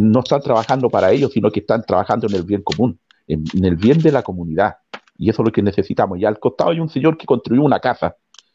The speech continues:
construyó una casa y en un tiempo atrás hubo una polémica porque tenía la bandera. ¿Mm? Nosotros las mediciones que, que hicimos nosotros por nuestros medios, el señor está tomado hacia el lado de la faja. Yo no sé cuando s-,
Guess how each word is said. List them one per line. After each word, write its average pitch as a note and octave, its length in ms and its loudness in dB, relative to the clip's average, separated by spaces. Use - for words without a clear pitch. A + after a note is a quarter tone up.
construyó G2 420 2
una A2+ 180 2
casa A2+ 360 0
y F#2+ 220 -2
en F#2+ 80 -2
un F#2+ 200 -6
tiempo G2+ 320 -4
atrás G#2+ 280 0
hubo G2 120 0
una F#2+ 220 0
polémica G#2 460 0
porque F#2+ 220 -4
tenía F#2 260 2
la F2 100 2
bandera. E2+ 380 0
¿Mm? G2 180 2
Nosotros E3 400 2
las D3+ 120 0
mediciones C#3+ 440 0
que, C3 260 2
que G#2 100 0
hicimos B2 320 4
nosotros A2 460 0
por G#2 160 -2
nuestros A2+ 360 0
medios, C3 400 4
el B2 140 2
señor C#3 300 4
está C#3+ 320 0
tomado D3 540 0
hacia B2+ 260 0
el C3 80 2
lado C#3 160 0
de C3 80 -2
la C#3+ 100 -4
faja. - 300 -4
Yo F#2+ 140 2
no G2+ 100 2
sé G#2 180 0
cuando F#2+ 300 -2
s-, - 520 -20